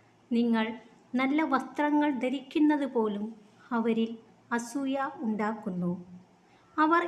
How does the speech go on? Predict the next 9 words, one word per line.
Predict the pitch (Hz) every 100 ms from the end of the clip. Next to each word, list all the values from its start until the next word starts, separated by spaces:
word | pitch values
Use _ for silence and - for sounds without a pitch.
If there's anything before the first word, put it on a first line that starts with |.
| - 311
എന്തുതന്നെ | 320 330 320 330 330 330 330 -
അപവാദങ്ങൾ | 240 269 277 285 269 285 277 285
പറഞ്ഞുണ്ടാക്കിയാലും | 269 262 269 294 285 247 240 - 233 208 190 185 202 - - _ - - 254
നിങ്ങളെ | 254 262 254 247 277 - - - -
പൂർണ്ണമായും | 311 320 349 330 311 285 285 269
മനസ്സിലാക്കുന്ന | 247 247 247 269 226 226 226 214 196 202 - - _ -
ഒരാളെങ്കിലും | 311 294 262 262 254 220 208 208 214 - - _ 254
നിങ്ങളോടൊത്ത് | 254 254 262 269 247 240 - 226 226 - - -
ചേർന്ന് | 277 254 254